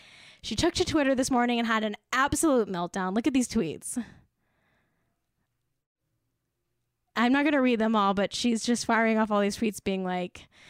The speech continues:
"Oh my God, like, what? Like, like, what am I reading? Like, what is this? Like, oh my God, I woke up this morning and, like, this is, like, what? I thought Twitter was a reputable site." Like, da, la, la, la, la. Which, like, definitely none of this went through P R. <laughs> Usually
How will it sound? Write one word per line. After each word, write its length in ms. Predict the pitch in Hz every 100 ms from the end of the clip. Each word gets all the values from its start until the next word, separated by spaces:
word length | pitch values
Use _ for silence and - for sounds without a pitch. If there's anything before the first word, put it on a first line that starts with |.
| - - _ -
"Oh 60 | 330
my 120 | 311
God, 360 | 269 302 285
like, 220 | 220 220 -
what? 460 | 220 262 320 349
Like, 220 | 247 220 - - - - -
like, 240 | 247 277 214
what 220 | 196 220
am 100 | 311
I 140 | 349 208
reading? 320 | 247 247 185
Like, 160 | 185
what 220 | 185 233 -
is 160 | 262
this? 220 | 262 - -
Like, 140 | 185
oh 60 | -
my 100 | 247
God, 340 | 196 220 233
I 60 | 208
woke 180 | 202 214
up 180 | 269 220
this 180 | 262
morning 420 | 226 202 240 220 190
and, 80 |
like, 180 | 190 190 - 180
this 160 | 220 285
is, 100 | 254
like, 160 | 208
what? 440 | - 190 208 269 254
I 80 | 320
thought 220 | 453 -
Twitter 260 | 247 262
was 120 | 262 220
a 80 |
reputable 520 | 185 220 262 240 214 214
site." 300 | 240 233 185
Like, 180 | 196
da, 100 | 254
la, 300 | 247 226 226
la, 200 | 220 220
la, 200 | 190 185 208
la. 300 | 190 - 277 - - - - - - - - - -
Which, 220 | 311 -
like, 260 | 311 294 - - -
definitely 500 | 262 277 330 359 349
none 220 | 269 254
of 80 | 226
this 200 | 240 220
went 220 | 220 -
through 180 | 220 214
P 200 | 240 208
R. 400 | 196 190 196 294
<laughs> 180 | -
Usually 540 | 269 254 285 320 339